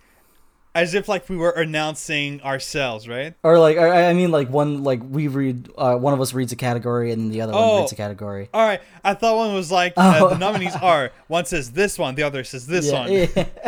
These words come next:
Speaker 1: Uh, yeah, no, that works. That
Speaker 2: Okay,
Speaker 1: works. <laughs>
Speaker 2: so do you wanna go first, or do you want me to go first?
Speaker 1: Uh, y-, uh, you go first. I don't have the, the page up yet.
Speaker 2: Okay, so, um,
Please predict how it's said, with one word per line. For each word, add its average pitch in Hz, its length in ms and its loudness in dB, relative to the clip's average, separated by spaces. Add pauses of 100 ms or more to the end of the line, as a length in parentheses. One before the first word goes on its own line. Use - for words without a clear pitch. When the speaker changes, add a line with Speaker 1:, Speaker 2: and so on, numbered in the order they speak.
(280)
Speaker 1:
Uh, 185 200 4
yeah, 202 160 2
no, 165 240 0
that 170 280 0
works. 139 300 0
That 151 240 0
Speaker 2:
Okay, - 20 0 (380)
Speaker 1:
works. 233 140 2
<laughs> - 0 -
Speaker 2:
so 233 160 6
do 135 100 -4
you 143 80 0
wanna 147 140 0
go 147 100 0
first, 147 380 -2
or 131 60 -4
do 117 40 -8
you 123 60 -2
want 117 140 -4
me 117 60 -8
to 113 60 -10
go 107 160 -14
first? - 440 -16 (920)
Speaker 1:
Uh, 208 880 2
y-, 175 100 -4
uh, 175 140 2
you 180 180 -2
go 165 200 -4
first. 139 280 -6
I 139 60 -4
don't 135 140 -6
have 135 160 -8
the, 120 160 -6
the 117 100 -12
page 120 340 -10
up 107 240 -10
yet. 104 240 -14
Speaker 2:
Okay, 151 320 -2 (420)
so, 139 360 -6
um, 123 440 -8